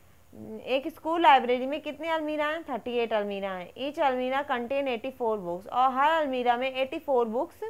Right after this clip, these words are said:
रहती हैं। Find the total number of books in the library। आपको बताना है कि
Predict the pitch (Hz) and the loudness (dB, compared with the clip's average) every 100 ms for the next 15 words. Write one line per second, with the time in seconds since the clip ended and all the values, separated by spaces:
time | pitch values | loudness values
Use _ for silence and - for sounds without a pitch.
0 | - - - - 202 202 190 175 165 - | -12 -20 -14 -4 -4 -2 -6 -6 -10 -16
1 | - - - - 277 262 311 370 339 269 | -20 -20 -20 0 6 6 4 0 4 4
2 | 311 320 285 285 302 254 277 - 247 254 | 4 2 2 4 4 2 -2 -4 0 2
3 | 262 202 190 185 175 - - - 240 254 | 4 2 2 -4 -6 -14 -6 4 6 6
4 | 339 311 311 277 277 302 302 339 339 | 2 2 6 6 6 2 0 -2 -6